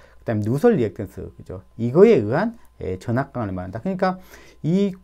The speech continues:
이 그 전격 전류하고 이 두 개를 갖다가 이제 내부의 임피던스를 갖다 곱하면 이게 뭐가 된다는 이야기예요?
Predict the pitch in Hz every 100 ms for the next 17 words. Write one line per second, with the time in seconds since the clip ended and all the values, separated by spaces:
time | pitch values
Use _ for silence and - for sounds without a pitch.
0 | - _ _ _ _ 170 - 226 - 151
1 | 170 160 - 135 127 123 117 185 185 -
2 | 131 139 117 101 92 113 104 151 - 147
3 | 165 143 117 107 101 95 95 117 139 139
4 | 151 127 110 117 131 123 107 - - -
5 | - 160 117 104 131 113 139 135 110 98
6 | 98 98 139